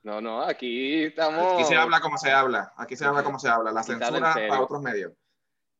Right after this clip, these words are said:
Speaker 2: A mí la más que me sorprendió, honestamente, un día después de las elecciones, es que arrestaran a Tata, cabrón. A Tata Charbonnier. O sea, o sea, tú sabes todo cuántos años,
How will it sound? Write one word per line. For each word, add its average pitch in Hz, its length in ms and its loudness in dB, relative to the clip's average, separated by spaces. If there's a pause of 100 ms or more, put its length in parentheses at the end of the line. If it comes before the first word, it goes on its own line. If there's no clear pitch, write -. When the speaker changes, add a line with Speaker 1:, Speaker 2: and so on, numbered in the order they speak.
(420)
Speaker 2:
A 143 180 4
mí 196 140 2
la 240 120 6
más 208 260 2
que 214 140 2
me 185 100 2
sorprendió, 147 580 2
honestamente, 139 520 0
un 135 140 -2
día 151 120 -2
después 156 520 -6
de 160 100 -4
las 139 260 -2
elecciones, 123 800 -8
es 104 340 -14
que - 200 -14 (260)
arrestaran 120 960 0
a 104 260 -4
Tata, 131 380 0
cabrón. 80 280 -20 (260)
A 107 200 0 (220)
Tata 147 260 4
Charbonnier. 101 540 -10
O 85 80 -20
sea, 123 260 0
o - 320 -20
sea, 131 220 -2 (120)
tú 147 120 -12
sabes 190 240 2
todo 190 180 2
cuántos 190 300 4
años, 196 240 2